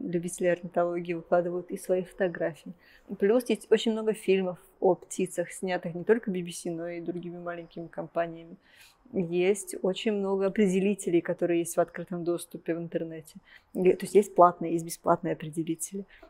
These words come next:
То есть ты волен, э, просто найти, например, даже список птиц своей области, а для большинства, для многих, не для большинства, наверное, но для многих областей они есть. Вот, часть, например, определителей вообще написали наши сотрудники.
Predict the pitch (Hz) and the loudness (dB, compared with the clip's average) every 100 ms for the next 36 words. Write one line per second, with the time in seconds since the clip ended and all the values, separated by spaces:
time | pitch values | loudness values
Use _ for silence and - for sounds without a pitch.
0 | _ 180 - 190 190 226 208 190 - - | _ -4 0 4 8 10 8 6 -10 -20
1 | _ - 190 180 170 - 208 202 - 175 | _ -4 -2 0 -2 4 10 10 8 -2
2 | 175 175 226 208 190 180 170 190 175 - | -2 0 0 2 2 6 8 8 4 -6
3 | - 214 - - - 208 - - 185 180 | 0 2 2 -2 -4 -6 -4 2 2 2
4 | 175 233 262 247 - 160 170 165 180 - | 6 8 6 4 0 0 0 -2 -10 -12
5 | - 175 165 165 185 208 190 160 185 185 | -6 -2 -2 2 4 6 4 2 -8 -2
6 | 175 180 - 214 - 381 302 180 175 185 | -2 -2 -4 -8 -6 4 6 6 2 -2
7 | 180 190 202 185 - 190 185 180 - 180 | 0 0 0 -4 -2 2 2 2 4 4
8 | 175 170 202 - - - - - - _ | 4 0 0 -2 -12 -20 -20 -20 -20 _
9 | _ _ 175 170 - 202 - - 202 190 | _ _ -2 0 4 4 4 -4 -2 0
10 | 190 185 185 190 202 190 180 - 196 - | 0 -2 -6 -6 -2 -2 2 0 0 0
11 | 190 185 180 - 185 175 165 170 170 - | 0 0 -4 2 2 2 0 -2 -8 -12